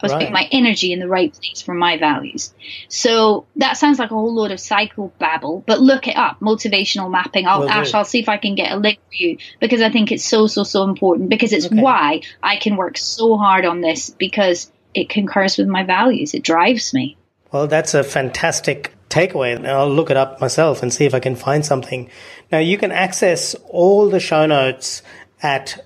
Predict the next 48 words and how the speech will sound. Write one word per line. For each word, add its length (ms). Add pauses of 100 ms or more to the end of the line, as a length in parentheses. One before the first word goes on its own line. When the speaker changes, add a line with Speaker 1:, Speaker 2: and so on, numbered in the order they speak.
(120)
Speaker 2:
productive 400
insights 400
dot 240
com. 440 (400)
This 200
will 100
be 120
published 440
to 60
YouTube 420
as 140
well. 240
So 120
if 140
you're 100
watching 300
on 100
YouTube, 540 (380)
be 120
sure 200
to 220
subscribe 560
to 60
the 100
Productive 440
Insights 360
podcast. 540
Just 160
go 80
to 120
iTunes 560
and 320 (320)
type 220
in 120
Productive 420
Insights 480
Podcast 540
and 100
it'll 140
come 180
up. 360 (160)
And 100
if 100
you're 80
listening 260
on 60
the 60
podcast, 520